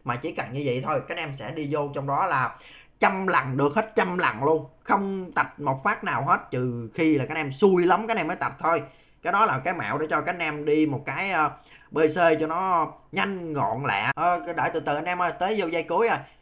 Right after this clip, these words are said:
Mình đang canh, đang vô dây cuối nha. Vô trong rồi còn xin B T nữa, chứ không phải là không có B T là coi như là rồi luôn. Không có lên được đâu. Rồi lụm nè, lụm nè, lụm nè. Đấy, cứ nhấp hai cái vô vậy là lụm. Rồi, giờ này phải vô B T đây, vô B T. Ông nào B T rồi? Vô B T máy vậy anh em?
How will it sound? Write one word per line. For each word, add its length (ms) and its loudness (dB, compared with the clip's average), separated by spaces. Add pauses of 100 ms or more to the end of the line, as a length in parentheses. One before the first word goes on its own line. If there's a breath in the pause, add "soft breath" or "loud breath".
(100)
Mình 160 -4
đang 180 -2
canh, 200 -2
đang 140 -8
vô 120 -2
dây 120 -2
cuối 240 0
nha. 160 -4
Vô 180 -2
trong 220 2
rồi 220 4
còn 200 -2
xin 180 -4
B 60 -2 (100)
T 220 4
nữa, 160 -2 (100)
chứ 100 -6
không 200 -4
phải 200 -2
là 60 -4
không 200 -4
có 120 2
B 60 0 (120)
T 20 -6
là 300 4
coi 100 -2
như 120 -6
là 100 -2
rồi 240 0
luôn. 180 -4 (360 soft breath)
Không 180 -6
có 60 -2
lên 180 4
được 140 -2
đâu. 120 2 (220)
Rồi 160 -2
lụm 180 -4
nè, 80 -4 (180)
lụm 200 -8
nè, 140 -8
lụm 200 -8
nè. 60 -6 (380)
Đấy, 200 0 (160)
cứ 80 -4
nhấp 240 0
hai 240 -4
cái 240 0
vô 100 -2
vậy 120 0
là 100 0
lụm. 180 -2 (220)
Rồi, 180 0 (160)
giờ 120 -4
này 200 -2
phải 180 -2
vô 180 2
B 60 0 (120)
T 20 -2
đây, 340 2
vô 100 -4
B 60 -4 (120)
T. 40 0 (400)
Ông 140 -6
nào 100 0
B 80 -2 (100)
T 20 -2
rồi? 320 2 (140)
Vô 120 -2
B 60 -2 (120)
T 120 -2
máy 200 -2
vậy 80 0
anh 100 0
em? 160 -2